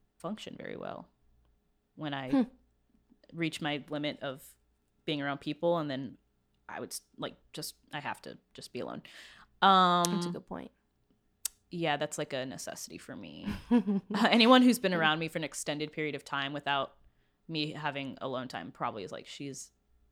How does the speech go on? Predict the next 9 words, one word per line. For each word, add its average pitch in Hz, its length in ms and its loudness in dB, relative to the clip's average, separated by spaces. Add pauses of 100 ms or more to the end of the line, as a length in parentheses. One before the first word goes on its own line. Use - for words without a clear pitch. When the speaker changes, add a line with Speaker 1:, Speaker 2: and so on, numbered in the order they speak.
(140)
Speaker 1:
horrible," - 640 -6
and 151 100 -6
I, 147 180 2
I 165 40 6
understand 196 440 2
that. 82 120 -8 (640)
Um, 180 720 6 (420)
<laughs> - 1040 0
but 180 640 8